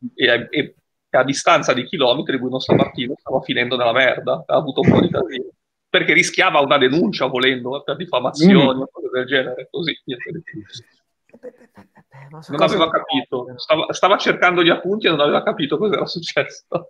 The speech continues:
Speaker 1: <laughs>
Speaker 3: <laughs> No, così, tanto per capire. Va bene, insomma, niente. Il Dark Order non, eh, ha arruolato Hangman Page, quindi possiamo continuare con S-,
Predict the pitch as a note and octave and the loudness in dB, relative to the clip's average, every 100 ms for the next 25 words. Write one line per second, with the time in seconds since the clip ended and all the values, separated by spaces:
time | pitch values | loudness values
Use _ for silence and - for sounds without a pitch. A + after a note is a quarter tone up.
0 | - - F#3+ - - - C4 B3+ C#4 - | -16 -4 0 0 -4 -14 -12 -4 -4 -2
1 | - - - - F#3 - - _ _ _ | -4 -4 -8 -6 -6 -6 -10 _ _ _
2 | _ _ _ _ _ _ _ _ _ _ | _ _ _ _ _ _ _ _ _ _
3 | - - - - C4 _ _ _ _ _ | -16 -12 -12 -14 -18 _ _ _ _ _
4 | _ G3 G#3 F#3 F#3+ E3 E3 E3+ E3 E3 | _ 2 4 4 0 -4 -4 -4 -4 -6
5 | D#3 C3+ - - - F3+ G#3+ G3 G3 D#3 | -8 -12 -16 -20 -6 0 0 4 2 2
6 | F#3 A3 F#3+ F3+ G3 E3 C#3 - C3+ C#3+ | -2 0 2 2 0 -2 -4 -8 -8 -4
7 | D#3 E3 G3+ G3+ C4+ G#3 G3 F3+ A3+ A#3 | -4 2 2 4 4 4 2 4 4 2
8 | A3 G#3+ G3+ F#3+ F#3 F#3 F3+ F3 E3+ E3+ | 0 -4 -4 -2 0 0 2 2 0 -2
9 | F3 F3 E3 D3+ D#3 D3+ D3 D3 D#3+ E3+ | 0 2 2 -2 -4 -4 -6 -8 -8 -8
10 | G#3+ A3 B3+ C#4 D4+ B3 D#4+ E4 _ _ | -8 -6 -2 -2 -4 -8 -10 -10 _ _
11 | _ _ _ - A3 F3+ D3 C#3+ - _ | _ _ _ -6 -4 -4 -6 -10 -12 _
12 | _ _ _ _ F3+ - A#3 G3+ F3+ G3 | _ _ _ _ -10 -2 0 0 0 0
13 | G3 B3 C#4 B3 A3+ G#3+ A#3 C#4 D4 D#4 | 0 2 4 4 2 4 6 4 -2 -6
14 | D#4+ _ - - _ _ _ - | -8 _ -20 -20 _ _ _ -20